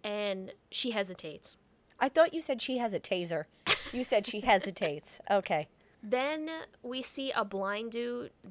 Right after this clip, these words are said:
Speaker 1: a blind dude, the blind dude, who's no longer blind,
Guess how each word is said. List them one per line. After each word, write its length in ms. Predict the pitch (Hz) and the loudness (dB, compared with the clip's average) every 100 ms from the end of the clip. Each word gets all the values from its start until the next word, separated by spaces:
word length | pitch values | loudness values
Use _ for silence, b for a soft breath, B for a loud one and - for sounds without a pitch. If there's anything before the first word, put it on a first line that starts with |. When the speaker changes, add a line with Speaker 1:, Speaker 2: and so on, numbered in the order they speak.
| - | -8
Speaker 1:
a 60 | 180 | -6
blind 300 | 170 156 160 | -6 -8 -8
dude, 240 | 156 165 | -10 -10
the 220 | 185 220 | -2 0
blind 400 | 233 202 196 196 | 0 0 0 -2
dude, 340 | 180 165 165 175 - _ | -4 -4 -6 -12 -18 _
who's 240 | - 190 | -10 -6
no 100 | 190 | -4
longer 320 | 185 185 185 185 | -2 -2 -2 -2
blind, 440 | 180 170 170 180 | -2 -4 -6 -12